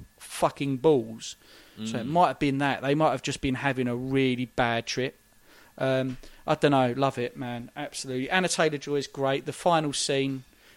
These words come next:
Speaker 1: of her joining,
Speaker 2: Oh,
Speaker 1: joining the Coven.
Speaker 2: phenomenal.
Speaker 1: Yeah, man.
Speaker 2: It's, it's what's, what's been sort of touted about is, you know, it's, it's a horror film that's got a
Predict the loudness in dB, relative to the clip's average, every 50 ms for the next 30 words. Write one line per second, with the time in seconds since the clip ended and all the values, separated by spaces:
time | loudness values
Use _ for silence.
0 | _ _ _ 0 0 2 2 2 0 0 0 0 0 0 0 -2 -2 -4 -6 -4
1 | -2 0 0 0 0 0 -2 -4 -6 -4 -4 -2 -2 -2 -4 -2 -2 -2 -2 -4
2 | -4 -4 -4 -4 -4 -6 -6 -8 -8 -8 -10 -12 -12 -6 -4 -4 -4 -4 -6 -8
3 | -6 -2 -2 -2 -2 -2 -6 -12 -18 -14 -4 0 2 2 2 2 0 -6 -8 -8
4 | -12 -12 -6 -4 -2 -4 -2 -2 -4 -4 -2 -2 -4 -4 -4 -4 -6 -6 -2 2
5 | 4 4 4 4 2 0 0 0 -2 -4 -6 -6 -6 -6 -6 -6 -6 -6 -6 -8
6 | -6 -4 -4 -4 -4 -4 -6 -6 -4 -4 -4 -6 -4 -2 0 0 0 -2 -2 -6
7 | -6 -6 -6 -6 -8 -8 -4 -4 -2 -2 -2 -4